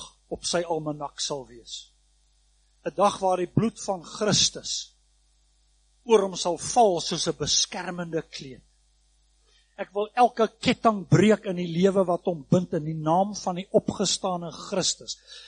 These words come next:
En ek wil bid dat u hom sal vrymaak en laat hy sal kan sy hande in die lug steek en juig,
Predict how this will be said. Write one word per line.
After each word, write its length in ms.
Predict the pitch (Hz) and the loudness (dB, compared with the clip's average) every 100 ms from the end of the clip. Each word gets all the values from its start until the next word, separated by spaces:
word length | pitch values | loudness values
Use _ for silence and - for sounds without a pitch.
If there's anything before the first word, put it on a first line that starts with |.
| - | -8
En 80 | 180 | -8
ek 120 | 175 | -2
wil 140 | 190 | -2
bid 240 | - 220 226 | 4 4 4
dat 220 | 214 - | 0 2
u 100 | 208 | 0
hom 160 | 190 | 2
sal 240 | 170 175 160 | 0 0 -2
vrymaak 720 | - 226 208 190 147 110 - _ - - - | -2 2 2 2 0 -4 -12 _ -20 -20 -10
en 140 | 196 185 | -2 0
laat 160 | 185 | 2
hy 80 | 202 | 2
sal 240 | 185 208 190 | 4 4 2
kan 220 | 208 190 | 0 0
sy 160 | - 190 | 2 4
hande 380 | 170 220 214 | 4 4 2
in 80 | 202 | 2
die 100 | 190 | -2
lug 160 | 190 190 | -2 -2
steek 380 | - 214 190 214 | 0 0 0 -4
en 140 | 175 | 0
juig, 340 | 160 185 151 | 4 6 4